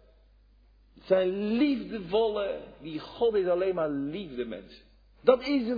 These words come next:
waar, daar doe ik geen woord aan af. Echt.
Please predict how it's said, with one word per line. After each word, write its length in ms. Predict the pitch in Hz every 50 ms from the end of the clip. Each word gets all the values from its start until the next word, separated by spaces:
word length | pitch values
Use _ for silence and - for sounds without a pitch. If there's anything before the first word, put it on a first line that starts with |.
| 214 214
waar, 260 | 269 277 285 269 240
daar 100 | 226 233
doe 200 | 226 285 285 269
ik 60 | 214
geen 440 | - 269 262 262 254 226 226 220 220
woord 320 | 247 294 320 320 294 302
aan 100 | 269 254
af. 240 | 254 233 214 160 131 - - - - - - - - _ _ _ _ _ - - - - - - _ _ _ _ _ _ _ _ _ _ _ _ _ _ _ _ _ _ _ -
Echt. 340 | 262 254 226 - - -